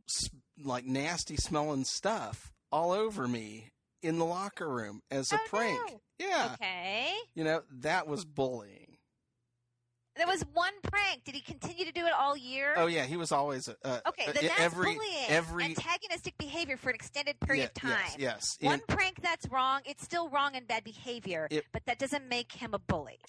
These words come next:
Speaker 1: ev-, every, every P E, and that, I hated P E because of that. Because
Speaker 2: And
Speaker 1: I
Speaker 2: that's
Speaker 1: was,
Speaker 2: fine.
Speaker 1: yeah.
Speaker 2: I, then I agree with you. I think that's a
Speaker 1: Yeah.
Speaker 2: legitimate case.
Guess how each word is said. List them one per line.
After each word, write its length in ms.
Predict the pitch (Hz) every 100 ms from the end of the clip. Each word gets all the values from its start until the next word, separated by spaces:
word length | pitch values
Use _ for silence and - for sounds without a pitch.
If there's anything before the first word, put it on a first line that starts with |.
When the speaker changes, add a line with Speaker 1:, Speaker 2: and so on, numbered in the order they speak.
| -
Speaker 1:
ev-, 160 | 139 147
every, 580 | 156 160 160 160 160 156 -
every 360 | 135 143 139 131
P 200 | - 143
E, 460 | 123 131 117 107 - -
and 140 | 131
that, 80 | 139 131
I 140 | 131
hated 480 | 127 151 147 147 143
P 220 | - 131
E 160 | 131 127
because 440 | 117 113 - 120
of 160 | 117 110
that. 340 | 123 127 - - _ -
Because 220 | - 302
Speaker 2:
And 80 | 339
Speaker 1:
I 40 | 381
Speaker 2:
that's 120 | -
Speaker 1:
was, 80 | -
Speaker 2:
fine. 280 | 440 240 233
Speaker 1:
yeah. 60 | 247 240
Speaker 2:
I, 20 |
then 120 | 311
I 140 | 330 339 -
agree 200 | 403 415
with 180 | 220 180
you. 100 | 151
I 100 | 165
think 220 | 226 226
that's 200 | 233 262
a 40 |
Speaker 1:
Yeah. 60 | 240
Speaker 2:
legitimate 500 | 220 240 233 220 -
case. 500 | - 202 151 -